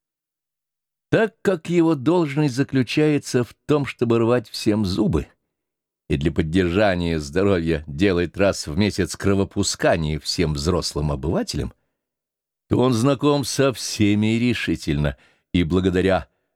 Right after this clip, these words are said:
постоянному общению с людьми различных положений усвоил все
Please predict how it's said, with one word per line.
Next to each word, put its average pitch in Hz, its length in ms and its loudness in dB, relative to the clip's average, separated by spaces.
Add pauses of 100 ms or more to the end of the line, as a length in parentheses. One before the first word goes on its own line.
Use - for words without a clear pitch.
(140)
постоянному 87 840 2
общению 80 760 0
с - 140 -8
людьми 82 400 2
различных 78 680 -2
положений 80 840 0
усвоил 76 580 0
все - 340 -4